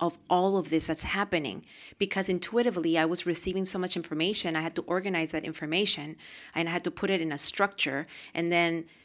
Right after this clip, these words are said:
uh, this is just what, this is still what I do. And then just grab it and then just put it, do, do, do, do, do, do. And so then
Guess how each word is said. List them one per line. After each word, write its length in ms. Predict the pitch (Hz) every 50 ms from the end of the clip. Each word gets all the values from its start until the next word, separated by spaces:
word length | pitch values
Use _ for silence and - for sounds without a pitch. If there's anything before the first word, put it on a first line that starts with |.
| _ _ _ _ -
uh, 200 | 165 160 160 -
this 220 | - 170 185 185 -
is 200 | 185 185 190 185
just 260 | - 180 170 160 - - -
what, 400 | - 156 147 160 156 143 - - _ _ - - - _ _ - - - - - -
this 120 | 180 165
is 80 | - - _ _ _
still 280 | - - - - - 185
what 140 | 175 180 165
I 80 | 160
do. 280 | 156 170 147 143 151 156 - - - - - - _ -
And 180 | - 180 175 170
then 280 | 170 165 165 160 143 -
just 180 | - 175 170 -
grab 300 | - 196 202 196 190 175
it 160 | 185 185 170 -
and 160 | - 170 160 160
then 100 | 160 160
just 160 | 165 160 -
put 160 | - 202 190
it, 260 | 185 185 175 - - -
do, 80 | 175 170
do, 100 | 185 170
do, 100 | 180 175
do, 120 | 175 175
do, 120 | 165 175
do. 180 | 170 175 170 - - - - - - - - - - - - -
And 160 | - 190 190 185
so 200 | - 214 202 196
then 540 | 185 233 262 262 226 214 214 214 226 -